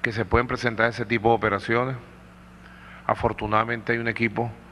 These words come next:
de la más alta calidad de este mundo, con los mejores equipos,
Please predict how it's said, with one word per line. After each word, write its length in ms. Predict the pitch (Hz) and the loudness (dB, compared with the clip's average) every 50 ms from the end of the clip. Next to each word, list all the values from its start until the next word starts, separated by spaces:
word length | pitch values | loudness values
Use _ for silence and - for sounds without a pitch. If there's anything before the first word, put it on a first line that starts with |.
| - - - - - - - - | -20 -20 -20 -20 -20 -20 -16 -8
de 100 | 101 98 | -2 0
la 100 | 101 101 | 2 4
más 200 | 101 107 107 113 | 4 4 2 2
alta 280 | 117 117 110 - 123 120 | 2 -2 -2 -2 -4 -2
calidad 500 | - 113 104 98 101 104 107 107 107 - | 0 -2 0 2 2 4 4 4 4 0
de 180 | 101 101 107 107 | -2 0 0 0
este 200 | 104 - 131 117 | 0 0 -2 -2
mundo, 400 | 110 107 113 113 110 110 117 113 110 - - | 0 2 0 0 0 -2 -4 -6 -8 -6 -2
con 140 | - 120 120 | 2 2 2
los 100 | 117 110 | 2 2
mejores 380 | 110 107 107 117 117 123 127 | 0 0 2 2 2 2 0
equipos, 540 | 123 - - 127 123 - - 131 135 - - | 0 0 0 0 0 -2 -4 -8 -8 -10 -12